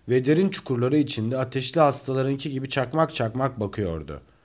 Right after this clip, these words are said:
Bir yılan balığı kıvraklığıyla kalabalığın arasından süzülüp Peon'u kucakladı.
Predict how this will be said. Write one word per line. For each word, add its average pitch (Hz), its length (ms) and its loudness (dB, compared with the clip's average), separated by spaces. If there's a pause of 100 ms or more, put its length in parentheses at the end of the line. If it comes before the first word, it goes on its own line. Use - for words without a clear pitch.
(160)
Bir 170 160 2
yılan 185 420 6
balığı 127 280 2
kıvraklığıyla 131 960 0 (220)
kalabalığın 151 540 2
arasından 160 560 2
süzülüp 127 480 -4
Peon'u 135 320 2
kucakladı. 95 640 -6